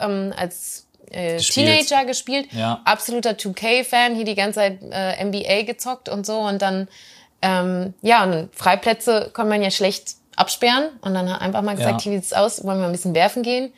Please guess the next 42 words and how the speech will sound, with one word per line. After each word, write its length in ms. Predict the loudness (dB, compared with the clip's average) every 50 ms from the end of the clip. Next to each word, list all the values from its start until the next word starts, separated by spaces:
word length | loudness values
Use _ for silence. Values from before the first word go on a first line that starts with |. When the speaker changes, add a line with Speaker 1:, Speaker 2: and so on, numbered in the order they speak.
| -20 -20 -20 -20 -16 _
Speaker 1:
Und 160 | 0 0 2 2
für 80 | 2
Speaker 2:
Wobei 120 | 4 4 4
Speaker 1:
mich 120 | 4 4
Speaker 2:
sogar 260 | 2 2 0 0 -2
das 320 | -2 -4 -4 -2 -2 0 2
mal 180 | 2 2 0
kurzzeitig 600 | 0 -2 -4 -2 -2 0 0 0 -2 -2 -4 -2 0
war, 100 | 0 2
dass 240 | 2 0 -2 -2 -4
alle 400 | -4 -4 -2 -2 0 -2 0 0
Sportplätze 560 | 2 0 2 2 2 2 2 2 2 0 -2
Speaker 1:
Theoretisch 380 | 0 0 0 2 2 2 2 0 -2 -2 -2 -4
Speaker 2:
draußen, 520 | -4 -2 -2 -2 -2 -2 -2 -4 -6 -8 -10 _ _ _ _ _ _ _ _ _
also 200 | 0 0 2 2
wir 80 | 4 4
Speaker 1:
zu 40 | 4
Speaker 2:
hatten 80 | 4 4
Speaker 1:
waren. 180 | 4 4 4
Speaker 2:
ja 120 | 4 4 4
schon 200 | 4 0 -2 -2
mal 140 | -2 -2 0
echt 260 | -2 -2 -2 -4 -4
crazy 340 | -2 0 0 0 0 -2 -2
Zeit, 300 | -2 0 2 2 2 2
Speaker 1:
Ja. 120 | 0 0
Speaker 2:
ne? 260 | 0 2 2 0 -2 -4 -10 _ _ -8
Du 80 | -2 2
durftest 340 | 2 2 2 2 0 0 0
ja 80 | 0
nicht 220 | 0 0 -2 0 0
mal 100 | 0 2
rausgehen 560 | 2 4 4 4 4 2 0 -2 -4 -4 -4
und 220 | -4 -4 -4 -4
diese, 460 | -4 -2 0 2 2 4 4 2 0 -2 -8 _ _ _ _ _ _ _
ähm, 460 | -12 -8 -6 -6 -4 -4 -6 -6 -8 -10
wie 80 | -8 -4
sagt 300 | 0 0 0 0 -2 -4
man 180 | -2 -2 0
das, 260 | 2 2 0 0 0 0
wo 40 | 0
dann 360 | 2 2 2 0 -2 -6